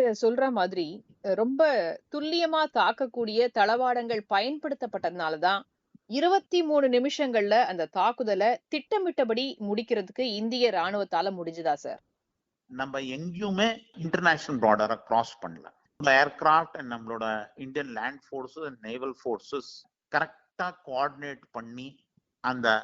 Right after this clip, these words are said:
Speaker 2: சுருக்கமாக ட்வென்டி த்ரீ or ட்வென்டி செவன் மினிட்ஸ்ல நம்ம ஸ்ட்ரைக் பண்ணி, and அங்க போறதுக்கே நமக்கு அவசியமே இல்ல. ரேஞ்ச்,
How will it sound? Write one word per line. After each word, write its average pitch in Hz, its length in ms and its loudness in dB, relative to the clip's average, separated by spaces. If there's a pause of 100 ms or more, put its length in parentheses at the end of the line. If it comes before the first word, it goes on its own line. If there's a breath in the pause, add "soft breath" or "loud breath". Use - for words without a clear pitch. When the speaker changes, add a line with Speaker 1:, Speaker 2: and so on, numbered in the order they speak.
(440)
Speaker 2:
சுருக்கமாக 160 760 -6 (680)
ட்வென்டி 156 260 -12 (120)
த்ரீ 147 140 -4 (140)
or 135 60 6 (100)
ட்வென்டி 131 220 0 (100)
செவன் 123 320 0
மினிட்ஸ்ல 156 480 -2
நம்ம 95 280 -10
ஸ்ட்ரைக் 151 440 0 (100)
பண்ணி, 120 300 -4 (720)
and 135 140 -2 (100)
அங்க 143 140 0 (200)
போறதுக்கே 190 540 2 (100)
நமக்கு 143 340 -8 (720)
அவசியமே 143 560 -6
இல்ல. 69 140 -20 (760)
ரேஞ்ச், 214 480 -4